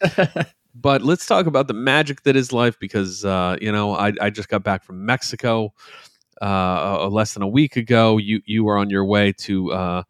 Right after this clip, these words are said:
Speaker 2: the shores of Europe. I, I'm very excited about that. Um, the world is pretty magical. Uh, and I'm pretty excited about, well, we've got a few behind the scenes. We're recording a few episodes today,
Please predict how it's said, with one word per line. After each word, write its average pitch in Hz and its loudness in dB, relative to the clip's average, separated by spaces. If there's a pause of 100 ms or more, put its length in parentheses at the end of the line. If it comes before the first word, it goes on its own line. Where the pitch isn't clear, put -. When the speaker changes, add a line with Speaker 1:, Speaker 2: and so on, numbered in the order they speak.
(440)
Speaker 2:
the - -4
shores 110 4
of 92 -12
Europe. 113 2 (140)
I, 95 -4 (120)
I'm 90 -8 (120)
very 98 0
excited 110 2
about 98 0
that. 95 0 (160)
Um, 87 -6 (1040)
the 117 0
world 139 2
is 123 -6
pretty 120 4
magical. 95 -4 (540)
Uh, 92 0 (720)
and 160 2
I'm 151 0
pretty 247 0
excited 175 2 (140)
about, 107 2
well, 117 4
we've 117 -4
got 131 2
a - -4
few 123 2 (460)
behind 123 2
the 107 -2
scenes. 90 -4
We're 113 0
recording 104 0 (160)
a 95 -12
few 110 2
episodes 92 -4
today, 113 2